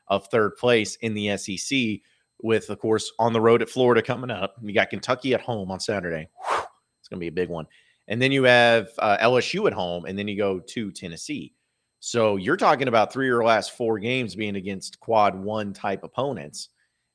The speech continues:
And Arkansas, of course, uh, knowing that they can continue to climb up the rankings there in the A P, but also maybe even the S E C. Lots of opportunities coming forth. But, uh, going back to specifically to the Arkansas-Tennessee game,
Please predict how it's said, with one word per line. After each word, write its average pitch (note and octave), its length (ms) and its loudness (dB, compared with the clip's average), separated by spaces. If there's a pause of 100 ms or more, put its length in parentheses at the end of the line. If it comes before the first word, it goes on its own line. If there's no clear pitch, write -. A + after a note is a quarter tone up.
And G2 580 -2 (100)
Arkansas, G#2+ 680 0
of F#2+ 120 -4
course, G2 520 -6 (460)
uh, E2+ 100 -2
knowing G#2+ 400 -4
that F#2+ 160 -2
they G2+ 140 0
can G2 140 -10
continue G#2 360 -10
to F#2 80 -12
climb G#2 420 -4
up G2+ 220 -6 (160)
the G2 80 -8
rankings G2+ 540 -6
there G2+ 460 0
in F2+ 360 -4
the E2 400 -10
A G2+ 140 0
P, C3+ 180 0
but A#2+ 140 -2
also G#2 260 0
maybe G2+ 240 -4
even F#2 220 -6
the F#2 160 -6
S G2 180 -4
E E2 80 -10
C. C#3+ 380 -6 (320)
Lots G#3+ 160 8
of - 80 4
opportunities D#3 560 4
coming F2+ 260 -8
forth. - 320 -14
But, A#2+ 220 4 (320)
uh, A#2+ 160 8
going A3 240 6
back F3 220 8
to C#3 160 0
specifically A#2 720 0
to A#2+ 160 -4
the A2 80 -4
Arkansas-Tennessee A2 1120 0
game, F2+ 340 -6